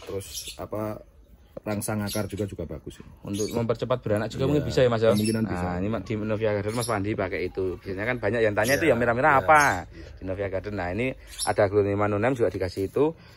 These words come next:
Speaker 2: Ini ada aglonema masih belum tahu namanya, terus ada bonggol di bawah, terus ada tunas satu. Untuk
Speaker 1: Iya.
Speaker 2: harganya berapa, Mas?
Speaker 1: Ini harga dua ratus tujuh puluh lima.
Speaker 2: Dua ratus tujuh puluh lima ribu rupiah.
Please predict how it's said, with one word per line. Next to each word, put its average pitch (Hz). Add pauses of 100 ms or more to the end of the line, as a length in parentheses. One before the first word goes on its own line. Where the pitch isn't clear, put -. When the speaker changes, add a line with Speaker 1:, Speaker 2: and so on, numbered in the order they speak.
(180)
Speaker 2:
Ini 117
ada 131
aglonema 117
masih 123
belum 104
tahu 101
namanya, 104
terus 107 (560)
ada 107 (100)
bonggol 107
di 107
bawah, 107
terus 135
ada 113
tunas 107
satu. 120
Untuk 117
Speaker 1:
Iya. 110
Speaker 2:
harganya 117
berapa, 98
Mas? 82 (340)
Speaker 1:
Ini 139
harga 127
dua 98
ratus 104
tujuh 98
puluh 95
lima. 90
Speaker 2:
Dua 117
ratus 113
tujuh 120
puluh 113
lima 117
ribu 110
rupiah. 92